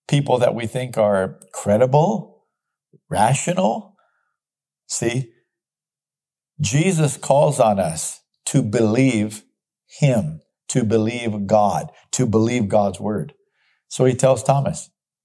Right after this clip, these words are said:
"Don't be unbelieving, but believing." Be a believer in the truth of God's word, even when it doesn't make sense. Boy, I've learned to not question God. <laughs> I, I love Romans chapter three,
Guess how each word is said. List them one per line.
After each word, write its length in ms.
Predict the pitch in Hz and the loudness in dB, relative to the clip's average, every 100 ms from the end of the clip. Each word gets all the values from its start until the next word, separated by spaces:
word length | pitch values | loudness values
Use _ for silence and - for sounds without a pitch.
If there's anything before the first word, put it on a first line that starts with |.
| _ | _
"Don't 260 | - 190 - | 0 0 2
be 140 | 131 | 2
unbelieving, 840 | 101 92 85 85 85 87 95 156 - _ _ _ _ _ _ _ _ _ | 2 -2 -6 -6 -6 -4 -2 -2 -6 _ _ _ _ _ _ _ _ _
but 220 | 156 147 | -2 2
believing." 520 | 151 160 220 151 - - _ _ _ _ - 95 | 2 2 0 -6 -10 -18 _ _ _ _ -18 0
Be 500 | 147 170 190 - - | 2 2 0 -4 -2
a 200 | 127 117 | 0 2
believer 720 | 127 127 127 160 165 - 208 - | 2 2 4 2 2 0 0 -2
in 240 | 123 127 | -2 -2
the 100 | 110 | -4
truth 340 | 101 110 104 | -2 -2 -2
of 120 | 101 95 | -4 0
God's 260 | 90 101 | 0 0
word, 340 | 117 120 95 - _ _ - | 0 0 0 -8 _ _ 0
even 360 | 131 131 123 | 2 2 -2
when 100 | 113 | -2
it 120 | 104 | -2
doesn't 300 | 95 104 101 | 2 2 0
make 200 | 101 92 | -4 -4
sense. 220 | - 113 98 | 0 0 0
Boy, 200 | 123 131 | 2 4
I've 200 | 123 123 | 2 2
learned 340 | 131 123 107 - - _ | 2 2 -4 -16 -20 _
to 120 | - 131 | -4 0
not 280 | 117 - | 2 0
question 480 | - 127 110 - 101 | 2 0 0 -6 -8
God. 320 | 95 80 76 - | -6 -8 -10 -4
<laughs> 60 | |
I, 140 | 139 101 - - - _ | -4 -4 -8 -20 -20 _
I 240 | - 117 117 | 0 2 4
love 280 | 131 127 113 | 4 2 2
Romans 320 | 131 123 117 | 0 0 0
chapter 300 | 127 110 110 | 0 0 -4
three, 360 | - 117 98 | -6 -6 -6